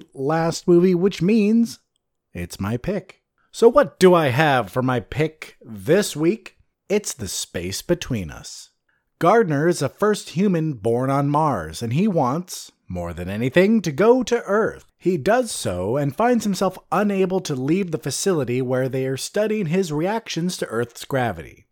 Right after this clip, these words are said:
He escapes to find the girl he had been chatting with online, and the two go explore a world that we know so well, but is so foreign to him. This stars Asa Butterfield from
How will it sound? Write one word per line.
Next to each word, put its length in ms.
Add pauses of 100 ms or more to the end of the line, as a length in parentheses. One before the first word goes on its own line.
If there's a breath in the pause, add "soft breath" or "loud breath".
(220)
He 100
escapes 600
to 80
find 420
the 60
girl 400
he 160
had 140
been 160
chatting 440
with 200
online, 720
and 140
the 60
two 520 (120)
go 240
explore 540
a 100
world 480
that 180
we 220
know 420
so 320
well, 460 (100)
but 140
is 100
so 380
foreign 480
to 120
him. 460 (220)
This 160
stars 480
Asa 320
Butterfield 640
from 180